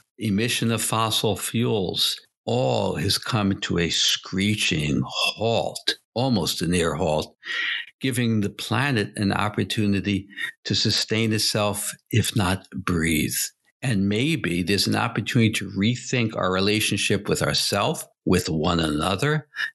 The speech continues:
and the planet as the whole. If we look at this pandemic in a purposeful way, what's the takeaway? What can we look at here?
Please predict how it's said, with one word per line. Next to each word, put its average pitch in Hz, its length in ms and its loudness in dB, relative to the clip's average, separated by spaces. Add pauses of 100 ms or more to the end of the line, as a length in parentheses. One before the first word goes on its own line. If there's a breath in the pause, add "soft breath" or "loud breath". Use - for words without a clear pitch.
and 98 160 0
the 90 180 -2
planet 107 580 0
as 95 260 0
the - 80 0
whole. 92 640 -2 (320 loud breath)
If - 200 -4
we 104 300 2
look 135 380 0 (500 loud breath)
at 95 220 0
this 104 180 0
pandemic 101 880 0 (160)
in 120 100 6
a 135 60 4
purposeful 135 760 -2
way, 69 360 -2 (800 loud breath)
what's - 300 -2
the 160 120 0
takeaway? - 880 -2 (180)
What 131 300 0
can 156 260 0
we 143 140 0
look 165 320 0
at - 180 0
here? 82 380 0